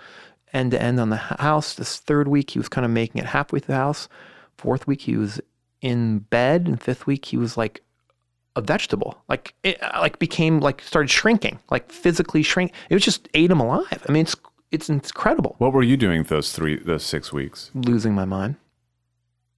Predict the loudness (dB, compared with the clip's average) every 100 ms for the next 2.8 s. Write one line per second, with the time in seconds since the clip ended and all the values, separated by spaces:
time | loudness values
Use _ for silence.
0 | _ -6 -4 -4 -2 -4 -6 _ _ _
1 | _ _ _ _ _ _ _ -18 -18 -20
2 | _ _ -10 -8 -6 -4 -4 -6